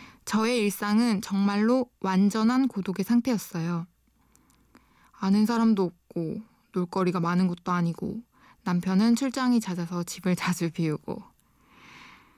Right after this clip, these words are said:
저는 동화 작가를 꿈꾸고 있기 때문에 글을 쓰기에는 정말 최적화된 환경이었거든요. 근데 일상 자체가 고독해지니까 그리고 뭐고 아무것도 손에 안 잡히는 거예요.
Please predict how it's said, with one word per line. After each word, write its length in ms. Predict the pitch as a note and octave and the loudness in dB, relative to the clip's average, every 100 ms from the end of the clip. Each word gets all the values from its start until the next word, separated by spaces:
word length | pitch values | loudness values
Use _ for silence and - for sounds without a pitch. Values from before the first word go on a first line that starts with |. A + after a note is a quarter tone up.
| _ _ _ | _ _ _
저는 540 | - G#3 G#3+ A3+ A#3+ A3+ | -2 2 2 2 2 2
동화 260 | A3 A#3 | 2 2
작가를 360 | A#3 A#3 A3 G#3 | -2 -2 -2 0
꿈꾸고 440 | C4+ D4+ D4+ C#4 | -2 -2 0 0
있기 180 | G3 - | -2 -6
때문에 800 | - F#3 F3+ F3 F3+ G3+ G3+ F3 | -4 0 2 2 2 0 0 -2
글을 280 | - G#3 A3+ | -2 0 2
쓰기에는 680 | A3 A#3+ A3+ A#3 A3+ G#3 G3+ | 0 -2 -2 0 2 2 2
정말 460 | - F3+ F#3 F3+ F#3+ | 2 2 2 2 -2
최적화된 640 | C#4+ C#4+ D#4 C4 A#3 G#3 | -2 -4 -2 -2 0 4
환경이었거든요. 1000 | B3+ C4+ C#4 A#3 - E3 - D#3+ G3+ B3 _ _ _ _ _ _ _ _ _ - | 4 4 4 2 0 -6 -2 0 2 0 _ _ _ _ _ _ _ _ _ 2
근데 540 | G3+ F#3+ G3 A3+ F#3 - | 4 4 2 0 -2 0
일상 320 | G#3+ A3 C4 | 0 2 2
자체가 380 | A3+ F#3+ A#3 G3+ | 2 0 -2 -2
고독해지니까 1000 | - G#3+ G#3+ A3+ G3 G3 F#3+ A#3+ A#3+ F#3+ - - - _ - | -2 -4 -2 -4 2 2 2 0 -2 -2 -8 -20 -20 _ -2
그리고 400 | A3+ A#3+ A#3 F#3 | 0 2 2 0
뭐고 280 | F#3 F#3+ - | 0 -2 -4
아무것도 540 | F#3+ G3+ A3 A3 G#3 | 2 4 4 2 -2
손에 220 | A3 C4 | 2 2
안 200 | F#3 F3 | 2 0
잡히는 440 | F#3 G3+ G3+ F3 E3 | 0 -4 -2 -2 -2
거예요. 320 | E3 D#3+ | -8 -10